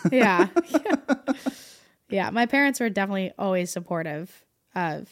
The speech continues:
Speaker 2: whatever we, we wanted to do.
Speaker 1: Mm-hmm.
Speaker 2: Like, the five of us again. So we
Speaker 1: Where
Speaker 2: all
Speaker 1: do
Speaker 2: kind
Speaker 1: you
Speaker 2: of
Speaker 1: fall
Speaker 2: went
Speaker 1: in the hierarchy of the children?
Speaker 2: The youngest.
Speaker 1: Mm. You're the baby.
Speaker 2: I'm the
Speaker 1: Me too.
Speaker 2: baby.
Speaker 1: Look at us.
Speaker 2: Yeah.
Speaker 1: Babies.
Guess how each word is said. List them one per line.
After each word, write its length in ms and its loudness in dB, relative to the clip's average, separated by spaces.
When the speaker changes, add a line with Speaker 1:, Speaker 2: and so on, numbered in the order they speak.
Speaker 2:
whatever 480 0
we, 140 -4
we 220 -2
wanted 380 -6
to 60 -10
do. 460 -8
Speaker 1:
Mm-hmm. 220 0
Speaker 2:
Like, 300 -8
the 160 -6
five 200 2
of 120 -8
us 240 -6
again. 320 -6
So 340 -2
we 300 0
Speaker 1:
Where 100 8
Speaker 2:
all 60 8
Speaker 1:
do 100 2
Speaker 2:
kind 120 6
Speaker 1:
you 40 2
Speaker 2:
of 40 0
Speaker 1:
fall 120 6
Speaker 2:
went 140 4
Speaker 1:
in 60 0
the 80 0
hierarchy 540 0
of 80 -6
the 60 -8
children? 540 -6
Speaker 2:
The 100 -2
youngest. 680 -8
Speaker 1:
Mm. 160 0
You're 180 0
the 100 2
baby. 420 4
Speaker 2:
I'm 100 2
the 60 4
Speaker 1:
Me 160 6
too. 580 6
Speaker 2:
baby. 360 0
Speaker 1:
Look 160 0
at 60 2
us. 240 0
Speaker 2:
Yeah. 280 -4
Speaker 1:
Babies. 480 -2